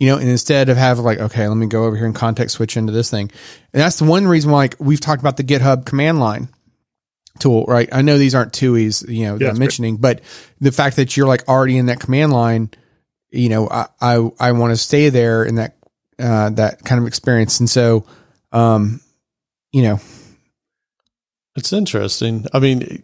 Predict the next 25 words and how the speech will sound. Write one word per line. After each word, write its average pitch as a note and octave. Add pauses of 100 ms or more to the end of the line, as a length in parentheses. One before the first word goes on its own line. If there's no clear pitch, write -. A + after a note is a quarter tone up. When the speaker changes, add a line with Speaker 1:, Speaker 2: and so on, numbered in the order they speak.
Speaker 3:
you're B2
right. B2 (120)
I C3
find D3
that A#2+
I A#2
like A#2+
canines A2
because A2+
I'm A2
doing A2
kubectl A2
commands G#2+
and, G#2 (540)
and G#2+
that A2+
type A#2
of G2
thing, A2+
right? G#2+
And A#2
so A2+
I'm A#2
right B2+
there. C#3